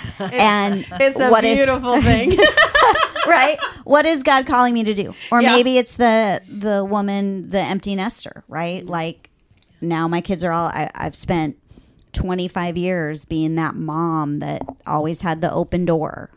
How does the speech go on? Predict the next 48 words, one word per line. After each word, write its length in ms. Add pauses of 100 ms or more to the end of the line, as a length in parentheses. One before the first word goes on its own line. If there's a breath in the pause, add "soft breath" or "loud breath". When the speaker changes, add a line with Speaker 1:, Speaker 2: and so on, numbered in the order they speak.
(100)
Speaker 1:
Yeah. 60
Speaker 2:
right? 400
And 160
now 160
my 140
kids 300
are 100
all 160
gone, 460
and 400 (100)
what 500
is, 480
what 260
is 480 (440)
my 180
role 340
gonna 180
be 160
now? 240
So 160
the 120
Speaker 1:
Yeah. 60
Speaker 2:
strategist, 640
someone 220
who's 160
saying, 240
"You 60
know 60
what, 120
I'm 120
ready 220
for 180
more. 420 (280 soft breath)
I'm 140
ready 240
for 200
next 360
steps. 500 (180)
Speaker 1:
Yeah. 200
Speaker 2:
I'm 120
ready 220
for 160
God's 300
next 180
step 180
for 160
me." 220 (460 loud breath)
Um, 280